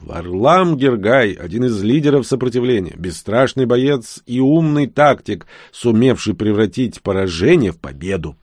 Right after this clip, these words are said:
первый всенародно избранный президент Тверди. Теперь это осталось в прошлом. Мой отец мечтал, чтобы народ Тверди жил в соответствии с его идеалами, а народ просто хотел жить по-человечески. Лозунги — плохая замена хлебу.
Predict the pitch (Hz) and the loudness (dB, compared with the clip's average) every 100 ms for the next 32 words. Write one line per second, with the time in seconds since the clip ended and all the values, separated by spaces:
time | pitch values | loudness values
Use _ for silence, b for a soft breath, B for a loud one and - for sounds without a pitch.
0 | - 85 110 104 92 82 73 69 85 104 | -12 -2 0 0 -2 -4 -14 -10 -4 0
1 | 107 107 127 117 120 113 101 95 113 139 | 2 4 2 2 0 0 -4 -2 0 0
2 | 98 104 165 127 104 92 _ _ _ _ | 0 0 2 2 -2 -8 _ _ _ _
3 | _ _ _ _ _ _ _ - 76 85 | _ _ _ _ _ _ _ -12 -6 -2
4 | 85 80 - 76 - 78 71 - - 73 | 0 -2 -4 -8 -8 -8 -8 -12 -12 -12
5 | - 67 65 - 104 123 127 147 143 - | -12 -14 -16 -14 -6 -2 -2 -2 -6 -2
6 | 113 - - 156 110 - 85 95 123 117 | -4 -4 -2 0 0 -4 -6 -2 -4 -4
7 | 123 139 107 110 92 131 113 - 110 113 | -6 -6 -4 -6 -2 -4 -4 -6 -6 -4
8 | 131 - 110 107 107 104 127 85 101 156 | -6 -6 -10 -8 -6 -4 -4 -2 -2 0
9 | 117 85 - 78 73 76 80 87 82 73 | -4 -8 -12 -10 -8 -8 -10 -10 -12 -12
10 | 78 - 90 76 92 117 - _ 80 - | -12 -8 -10 -6 -8 -8 -16 _ -16 -12
11 | 78 80 110 - - - _ b b b | -10 -8 -10 -14 -20 -20 _ b b b
12 | b - 160 185 139 117 85 78 _ - | b -2 4 6 6 4 2 -4 _ -8
13 | 85 82 98 90 78 73 71 67 - 67 | -8 -4 -2 -2 -2 -4 -4 -8 -12 -14
14 | - | -16